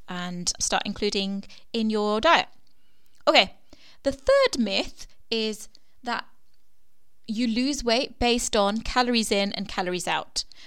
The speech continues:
and that you will only lose weight when you have a calorie deficit. So this is one of the hardest ones for people to break when they approach weight loss, because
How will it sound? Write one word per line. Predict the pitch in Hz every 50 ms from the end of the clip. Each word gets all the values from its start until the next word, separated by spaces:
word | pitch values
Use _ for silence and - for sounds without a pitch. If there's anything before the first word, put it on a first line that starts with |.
| - - -
and | 202 196 190 190 190 196 - -
that | - 185 - - -
you | 196 190 190
will | 196 214
only | 262 311 311 294 294
lose | 240 247 240 233 226 220
weight | 208 196 196 - - - - 202
when | 196 208 196 185 190 185 185 180 180 - - - - -
you | 202 185 190 185 185 185 185 185 180 -
have | - - 220 202 196 -
a | - 196
calorie | - - 208 180 175 180
deficit. | 170 - 185 - - 175 - - 156 151 - - - - - - - - - - - - - - - - - -
So | - -
this | 262 - 359 349 -
is | 381 -
one | - 285
of | 254 240
the | 247
hardest | - - 220 240 240 262 - -
ones | 208 190 180
for | - 202
people | - - 208 - - 190
to | - 185
break | - 190 175 160 - - -
when | 180 185 180 180 175 170 - -
they | 180 - 185 180 175 -
approach | - - - 180 170 - -
weight | - 165 - 151
loss, | 156 - - - - - - - - - - - - -
because | - 240 233 - - 262 247 247 247 240